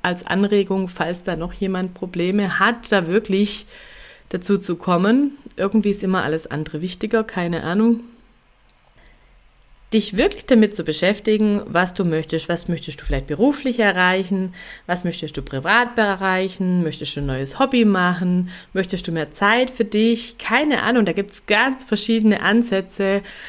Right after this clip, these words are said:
Aber wirklich zu überlegen, was würde dir gut tun, was möchtest du? Und unabhängig auch mal davon, ob's aktuell möglich ist oder nicht, finde ich, sondern einfach mal so, so brainstormen.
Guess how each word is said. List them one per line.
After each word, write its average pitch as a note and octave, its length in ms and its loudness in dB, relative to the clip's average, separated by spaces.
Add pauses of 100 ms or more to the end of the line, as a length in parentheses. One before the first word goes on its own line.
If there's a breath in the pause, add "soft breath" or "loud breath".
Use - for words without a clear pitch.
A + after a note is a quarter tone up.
(160 loud breath)
Aber F3+ 320 -4
wirklich A#3+ 800 4 (580)
zu - 140 0
überlegen, F#3+ 560 4
was G#3 300 0
würde F#3 180 0
dir F3+ 140 0
gut B3+ 280 0
tun, A3 260 4
was F#3 380 -2
möchtest F#3 540 -4
du? D#3 240 -4 (920 loud breath)
Und G3+ 240 2 (420)
unabhängig B3+ 600 6
auch G3 180 0
mal F#3 160 2
davon, F3 340 -2
ob's - 220 -6
aktuell C3+ 460 -2
möglich A#3 540 -2
ist G#3+ 200 0
oder D3+ 220 -4
nicht, F#3 480 0
finde A#3+ 340 2
ich, A#3 120 2
sondern F3+ 240 -2
einfach G#3+ 440 0
mal F#3 240 0
so, F3+ 320 -2 (440 loud breath)
so G3+ 420 4 (180)
brainstormen. D3 1200 2